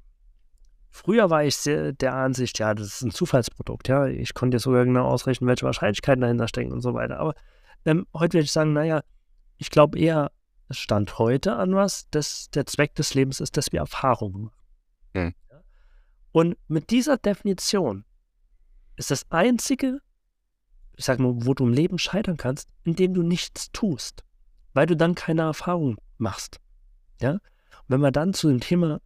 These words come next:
Speaker 1: des Podcasts Erfolg, leichter Erfolg, ähm, haben, rumkommen, dann wär's ja so, dass du im Prinzip mit jedem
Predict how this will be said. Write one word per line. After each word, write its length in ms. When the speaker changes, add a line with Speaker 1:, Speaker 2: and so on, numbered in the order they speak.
Speaker 1:
des 120
Podcasts 480
Erfolg, 520
leichter 300
Erfolg, 520
ähm, 500
haben, 340
rumkommen, 580
dann 400
wär's 260
ja 80
so, 160
dass 180
du 140
im 100
Prinzip 400
mit 240
jedem 520